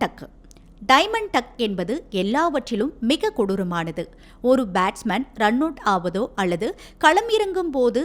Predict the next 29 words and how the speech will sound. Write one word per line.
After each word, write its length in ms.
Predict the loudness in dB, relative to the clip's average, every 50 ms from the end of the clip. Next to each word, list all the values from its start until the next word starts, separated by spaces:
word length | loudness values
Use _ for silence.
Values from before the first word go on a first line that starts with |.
| -4 -4
நேரம் 380 | -6 -4 -2 -2 -2 -2 -2 -2
முடிந்து 280 | -2 -2 -2 -2 -2 -2
விட்டாலோ 460 | -2 -4 -2 -2 -2 -2 0 -2 -4 -4 -6 -4
அல்லது 340 | -4 -2 -2 -2 -2 -2 -4 -4 -4
ஒரு 180 | -2 -2 -2 -2
பந்தை 360 | -2 -2 0 0 0 0 0 -2 -2 -4
எதிர்கொள்ளாமல் 680 | -4 -4 -4 -2 0 2 6 6 6 6 4 0 -2 -2 -2 0
ரன்னரப்பில் 520 | 2 2 2 0 0 -2 -2 -2 -4 -4 -4 -4 -4
இருக்கும் 300 | -6 -4 -4 -4 -4 -2 -2
போதே 260 | -2 -2 -2 -2 -4 -4 -8 0 4 6 6
ஆட்டம் 320 | 6 6 4 0 0 0 0
முடிவதையே 580 | 0 0 0 -2 -2 -2 -2 -4 -4 -2 -4 -4 -6 -8 -8 -2 2
டைமண்ட் 400 | 2 2 2 0 -4 -6 -6 -4
டக் 180 | -6 -4 -4 -4
அவுட் 140 | -6 -6 -6 -6 -6
என்பார்கள். 440 | -6 -4 -6 -6 -6 -8 -10 -12 -12 -14 -20 -20 -20 -14 -6
பேட்ஸ்மேன் 640 | -2 2 2 2 2 0 -2 -4 -4 -2 -2 -4 -4 -8 -12 -6 -2 0
ஒரு 160 | 0 0 0 -2 -2 0
வைட் 360 | 0 2 2 0 -2 -4 -2
பந்தில் 380 | -2 0 0 0 -2 -2 -4 -6 -14 -20 -20 -18 -8
ஸ்டம்பிங் 500 | -2 0 0 0 0 -2 -4 -4 -4 -4
செய்யப்பட்டு 500 | -4 -4 -4 -4 -4 -4 -4 -4 -4 -6 -8 -6 -4 0
ஒரு 180 | 2 2 2 4
பந்தை 340 | 2 2 2 2 0 -2 -4
கூட 240 | -4 -4 -4 -4 -4 -4 -4
சந்திக்காமல் 640 | -4 -4 -6 -4 -2 0 0 0 0 -2 -4 -4 -2 0
அவுட் 240 | 0 0 0 -2 -2 -2
ஆனாலும் 400 | 0 -2 -2 -2 -2 -4 -4 -4
அது 240 | -2 -2 -2 -2